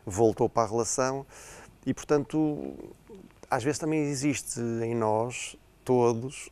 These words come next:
em alguns em doses baixas, noutros em doses mais elevadas, uma, quer dizer, com uma mão a construir e a outra a destruir. Quer dizer, há uma parte destrutiva que faz este tipo de boicotes que podem pôr em risco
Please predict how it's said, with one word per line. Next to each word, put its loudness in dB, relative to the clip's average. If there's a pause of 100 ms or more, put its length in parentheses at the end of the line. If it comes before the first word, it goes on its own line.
em -2
alguns 2
em 2
doses 0
baixas, 0
noutros -4
em -4
doses -2
mais -2
elevadas, -2
uma, -6 (580)
quer -6
dizer, -4 (480)
com 4
uma 2
mão 2
a 2
construir 0
e 2
a 4
outra 0
a -6
destruir. -4
Quer -14
dizer, -8
há -4
uma -4
parte -2 (300)
destrutiva -4
que -12
faz -6
este -8
tipo -8
de -4
boicotes -2
que -16
podem -4
pôr -4
em -4
risco -6